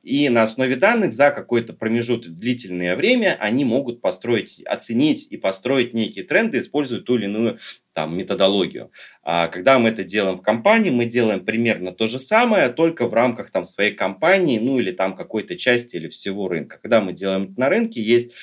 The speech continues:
ассоциации, которые помогают нам это измерять. Ну, например, там, на российском рынке, условно, аяп или акар или еще кто-нибудь, они регулярно, каждый год, или Адиндекс, например, Барометр,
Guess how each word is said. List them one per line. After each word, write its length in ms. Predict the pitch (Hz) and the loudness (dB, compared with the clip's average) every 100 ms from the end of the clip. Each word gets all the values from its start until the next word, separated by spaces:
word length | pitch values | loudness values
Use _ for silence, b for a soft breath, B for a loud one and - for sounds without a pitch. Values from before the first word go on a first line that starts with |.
| B - | B -6
ассоциации, 680 | - 107 - 165 165 113 | -4 -2 2 2 2 -4
которые 340 | 110 92 113 110 | -4 -2 -2 -2
помогают 600 | 90 85 107 117 95 - | -4 -2 2 2 2 -2
нам 260 | 98 90 | -2 -2
это 280 | 101 95 98 | -4 -4 -4
измерять. 460 | 90 110 117 90 - | -2 2 4 4 0
Ну, 60 | 92 | -10
например, 420 | 92 98 92 - | -8 -4 -4 -4
там, 140 | 80 87 | -8 -4
на 60 | |
российском 520 | 90 87 87 - 90 | -4 -4 -10 -6 -2
рынке, 320 | 131 202 - 120 | 0 0 -2 -6
условно, 500 | - 107 87 80 80 | -4 -2 -2 -2 -4
аяп 340 | 82 80 - | -2 -4 -4
или 100 | 80 | -4
акар 420 | 85 85 82 76 | -4 -4 -4 -4
или 160 | 78 78 | -4 -8
еще 220 | 80 87 | -8 -10
кто-нибудь, 540 | - 104 131 190 226 226 B B | -6 -4 -4 -4 -8 -10 B B
они 200 | 107 135 | -2 -2
регулярно, 600 | 127 110 117 107 87 80 | -2 2 4 4 2 2
каждый 380 | 107 113 98 90 | 4 4 0 0
год, 260 | 185 202 | 0 2
или 80 | 92 | 0
Адиндекс, 500 | 82 80 165 120 - | 0 0 -2 -4 -8
например, 420 | 95 104 98 92 | -10 -6 -4 -2
Барометр, 520 | 90 92 87 90 - | -2 -4 -2 -6 -8